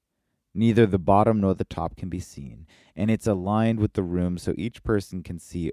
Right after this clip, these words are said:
only one side of the cube. Let's say all the cube faces are blank except the one you can see. It's got the number eight on it. And then from an unknown location, a speaker turns on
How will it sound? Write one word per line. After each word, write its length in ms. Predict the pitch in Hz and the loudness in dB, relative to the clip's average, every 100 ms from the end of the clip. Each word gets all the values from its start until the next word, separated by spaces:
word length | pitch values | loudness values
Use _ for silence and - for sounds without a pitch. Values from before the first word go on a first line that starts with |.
| - | -4
only 420 | 92 113 123 127 | -2 -2 -2 -2
one 380 | 110 90 95 95 | -2 -2 -2 -4
side 260 | - 82 80 | -6 -6 -6
of 120 | 73 | -8
the 80 | - | -14
cube. 540 | - 147 90 - - - _ _ _ _ _ _ _ _ _ _ _ 92 | -4 0 0 -2 -14 -20 _ _ _ _ _ _ _ _ _ _ _ -4
Let's 200 | 98 - | -4 0
say 140 | 90 - | -2 6
all 220 | 104 113 | 6 8
the 100 | 123 | 4
cube 300 | - 101 90 | -2 -4 -2
faces 460 | - 80 - 82 73 | -2 -2 -2 -8 -8
are 120 | 71 | -8
blank 520 | 69 90 113 127 - _ | -6 -2 0 0 -4 _
except 380 | 90 - 87 - | -12 -10 -12 -8
the 80 | 80 | -8
one 480 | 71 95 107 110 95 _ _ | -2 0 0 -4 -8 _ _
you 240 | 107 113 87 | -6 0 0
can 200 | - - | -2 -16
see. 420 | - 53 - - _ _ _ _ _ _ _ | -14 -14 -14 -20 _ _ _ _ _ _ _
It's 160 | 76 - | -14 -6
got 200 | 92 87 | -6 -4
the 80 | 82 | -4
number 260 | 80 78 - | -4 -4 -4
eight 180 | 82 71 | -4 -4
on 200 | 58 62 | -8 -14
it. 100 | - _ _ _ _ _ _ _ _ _ - _ | -18 _ _ _ _ _ _ _ _ _ -20 _
And 120 | 107 | 2
then 200 | 127 139 | 4 4
from 180 | 131 139 | 4 4
an 100 | 117 | 4
unknown 440 | 113 123 127 120 117 | 2 4 4 4 4
location, 500 | 107 113 104 104 92 | 2 0 -2 -2 -6
a 100 | 82 | -8
speaker 520 | - - 123 123 117 | -12 -6 -2 0 0
turns 360 | - 104 95 | 0 -4 0
on 380 | 95 92 90 90 | 0 0 0 -4